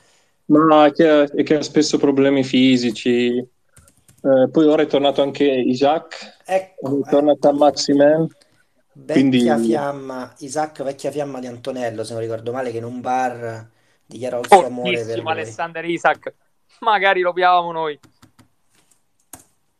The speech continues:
Speaker 2: Anche lui
Speaker 1: Sì.
Speaker 2: a sei e sei, eh? Attenzione.
Speaker 1: Sì,
Speaker 2: Va bene.
Speaker 1: infatti può essere
Speaker 3: Quanto
Speaker 1: più lui,
Speaker 3: costa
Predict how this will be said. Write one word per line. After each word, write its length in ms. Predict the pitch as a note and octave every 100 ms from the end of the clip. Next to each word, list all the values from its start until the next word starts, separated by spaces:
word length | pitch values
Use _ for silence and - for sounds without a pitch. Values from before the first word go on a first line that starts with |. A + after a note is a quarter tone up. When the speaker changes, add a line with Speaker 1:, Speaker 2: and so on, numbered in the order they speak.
| _ _ _
Speaker 2:
Anche 280 | - D#3 E3
lui 260 | F3+ C#3 B2+
Speaker 1:
Sì. 20 |
Speaker 2:
a 80 | C3+
sei 300 | - C#3+ C3+
e 40 |
sei, 340 | C3+ - G2+ G#2
eh? 200 | D#3 C4+ _ _
Attenzione. 600 | _ - - - - _ _ _ _
Speaker 1:
Sì, 80 | - F3+
Speaker 2:
Va 180 | G#3 -
bene. 260 | - B2+
Speaker 1:
infatti 240 | A#2+ A#2 A#2 -
può 120 | D3
essere 300 | C#3+ D3 C#3
Speaker 3:
Quanto 20 |
Speaker 1:
più 140 | -
lui, 0 |
Speaker 3:
costa 340 | C3+ B2+ B2